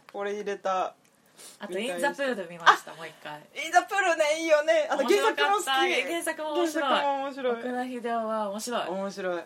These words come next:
Speaker 1: えーと、なんだっけ、これ、何シリーズっていうんだっけ？
Speaker 2: えっと、
Speaker 1: あの、
Speaker 2: イ-、イダブ。
Speaker 1: あ、
Speaker 2: イダ-、
Speaker 1: そう。
Speaker 2: イダブさん。
Speaker 1: そう、イダブ先生シリーズだっけ？
Speaker 2: そう。
Speaker 1: そう、すごい好き。
Speaker 2: 面白いよね。
Speaker 1: 見た見た、読んだ読んだ。
Speaker 2: これも面白かったし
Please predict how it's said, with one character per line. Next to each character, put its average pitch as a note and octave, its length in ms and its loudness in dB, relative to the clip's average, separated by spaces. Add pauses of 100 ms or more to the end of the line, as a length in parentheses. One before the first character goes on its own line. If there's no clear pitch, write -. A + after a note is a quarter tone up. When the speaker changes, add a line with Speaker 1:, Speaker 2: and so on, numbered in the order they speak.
Speaker 1:
え G3 140 0
ー G3 40 -4
と、 G#3+ 100 -8
な A#3+ 80 -4
ん A#3+ 40 -4
だ G#3 60 -6
っ F#3+ 40 -10
け、 - 60 -20
こ B3+ 100 -2
れ、 B3 200 4
何 C#4 220 -4
シ F4+ 100 -2
リ F4+ 100 4
ー A#3+ 40 -2
ズ A3 80 -6
っ - 20 -12
て F#3 120 -12
い F3 40 -4
う - 20 -4
ん E3+ 40 -6
だ E3 60 -6
っ - 20 -16
け？ - 220 -14 (400)
Speaker 2:
え G3+ 40 -10
っ F3+ 120 -8
と、 F#3 100 -6
Speaker 1:
あ - 20 -6
の、 F#3 240 -6
Speaker 2:
イ-、 A#3 240 -10
イ A3+ 120 -8
ダ A3 140 -2
ブ。 D3+ 240 -12 (280)
Speaker 1:
あ、 G#3+ 360 6
Speaker 2:
イ G3 120 -10
ダ-、 B3 60 2
Speaker 1:
そ F3+ 200 0 (180)
う。 - 20 -14
Speaker 2:
イ F#3+ 40 -12
ダ F#3+ 120 -10
ブ E3+ 100 -20
さ - 180 -16
ん。 A#3 120 -20
Speaker 1:
そ C4+ 180 -2
う、 - 40 -4
イ C#4 40 -4
ダ D4 100 8
ブ D4+ 80 -8
先 D4+ 220 -6
生 D4 180 -8
シ C#4 120 -10
リ C4 60 -8
ー - 20 -6
ズ G#3+ 60 -8
だ F#3 60 4
っ F3+ 40 -2
け？ - 240 -10
Speaker 2:
そ F#3 220 -10
う。 - 40 -20
Speaker 1:
そ A3+ 340 0
う、 - 40 -18
す - 120 -16
ご B3+ 200 2
い F3+ 80 -2
好 - 60 -20 (140)
き。 E3+ 200 -6
Speaker 2:
面 G#3 160 -10
白 A#3+ 260 -4
い G#3+ 40 -2
よ F#3+ 100 -4
ね。 D#3+ 220 -12
Speaker 1:
見 A3+ 140 -8
た G#3 160 0
見 G3 160 -6
た、 E3+ 180 -2
読 G3+ 220 -6
ん G3 100 -8
だ F3 60 -4
読 E3 200 -6
ん D#3+ 80 -14
だ。 D3 100 -14
Speaker 2:
こ D#3 60 -16 (680)
れ F#3+ 100 -16
も F#3 160 -20
面 F#3+ 80 -14
白 G3 200 -14
か F#3 120 -18
っ - 20 -20 (160)
た - 60 -20
し - 160 -18